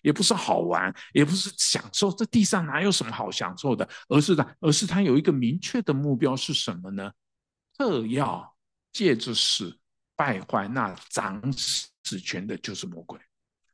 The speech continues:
换句话说呢，魔鬼是掌有死权的。耶稣怎么样借着死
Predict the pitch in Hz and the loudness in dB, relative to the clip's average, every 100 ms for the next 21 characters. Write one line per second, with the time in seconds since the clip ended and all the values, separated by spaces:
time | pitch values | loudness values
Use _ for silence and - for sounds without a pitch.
0 | _ _ - 160 147 147 135 127 - _ | _ _ -2 0 0 0 0 0 -6 _
1 | _ - 117 123 127 120 120 117 131 165 | _ -2 -2 0 2 2 4 4 4 4
2 | 135 104 - 151 - 107 104 147 117 98 | 0 0 -2 -4 -4 -2 -2 0 0 -2
3 | - _ _ _ _ - - 98 - - | -8 _ _ _ _ 0 0 0 -8 -10
4 | - - - _ _ _ _ _ _ _ | -12 -20 -20 _ _ _ _ _ _ _
5 | _ _ _ _ _ _ _ _ _ _ | _ _ _ _ _ _ _ _ _ _
6 | _ _ _ _ _ _ _ _ _ _ | _ _ _ _ _ _ _ _ _ _
7 | _ 160 175 180 208 208 175 - 123 131 | _ 4 6 6 4 4 2 2 0 4
8 | 214 165 - - 285 190 - 123 - - | 4 2 0 0 4 4 2 -4 -4 -4
9 | 117 92 | -6 -12